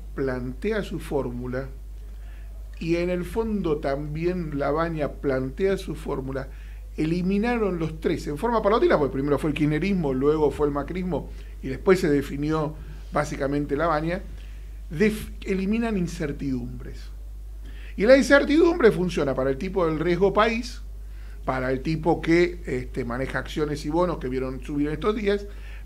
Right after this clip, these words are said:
pero también comienza a funcionar para otros segmentos, porque la gente dice, "Va a ganar el que me gusta, va a perder el que me gusta".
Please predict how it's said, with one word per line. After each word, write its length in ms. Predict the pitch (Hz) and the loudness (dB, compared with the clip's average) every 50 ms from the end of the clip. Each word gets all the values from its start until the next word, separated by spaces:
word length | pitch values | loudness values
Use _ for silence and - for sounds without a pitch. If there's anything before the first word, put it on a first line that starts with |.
| - - | -6 -2
pero 220 | - 220 233 233 240 | 2 4 4 4 4
también 400 | 269 254 254 254 302 285 269 254 | 2 0 0 0 -2 -2 -2 -2
comienza 460 | 214 262 175 226 240 262 254 - 214 | -2 -2 -2 0 0 -2 -2 -2 -4
a 20 | 165 | -4
funcionar 540 | - 196 180 165 160 190 196 226 226 - - | -4 -6 -6 -6 -2 -2 -2 -2 -2 -2 0
para 220 | - 170 165 190 | 2 4 8 8
otros 380 | 226 233 208 - - 143 139 - | 10 10 8 8 4 -4 -4 -4
segmentos, 720 | - 127 131 139 135 127 123 120 120 - - 175 175 - - - - - - - - - - - - | -6 -6 -6 -4 -2 -2 -2 -2 -4 -4 -4 -4 -4 -6 -12 -12 -12 -12 -12 -12 -14 -14 -12 -8 0
porque 280 | - 202 220 208 220 226 | 4 6 6 6 6 2
la 100 | 226 220 | 2 2
gente 300 | 226 262 254 220 226 220 | 2 0 0 2 2 2
dice, 420 | 226 233 208 - - 240 226 220 - - - - - - - - - | 2 2 0 -2 -2 -2 -4 -4 -6 -10 -12 -12 -12 -12 -12 -10 0
"Va 320 | 151 165 262 285 277 269 | 6 8 10 12 12 10
a 60 | 262 | 10
ganar 400 | 220 214 214 214 214 226 240 247 | 8 6 4 4 4 4 4 4
el 160 | 233 226 220 214 | 4 2 2 2
que 140 | 220 208 | 0 0
me 100 | 208 214 | 0 0
gusta, 500 | 208 214 226 214 - - - 240 214 - - 160 | 0 -2 -2 -4 -6 -6 -4 -4 -4 -4 2 8
va 100 | 147 202 | 10 10
a 160 | 208 208 - - | 10 10 8 8
perder 420 | - 208 185 196 185 202 208 208 | 8 10 10 10 10 10 10 12
el 180 | 202 196 196 196 | 10 8 8 4
que 140 | 180 160 | 0 -2
me 120 | 147 151 147 | -2 -2 -4
gusta". 520 | 131 123 117 - - - - 123 113 - | -4 -4 -6 -8 -10 -12 -12 -12 -10 -12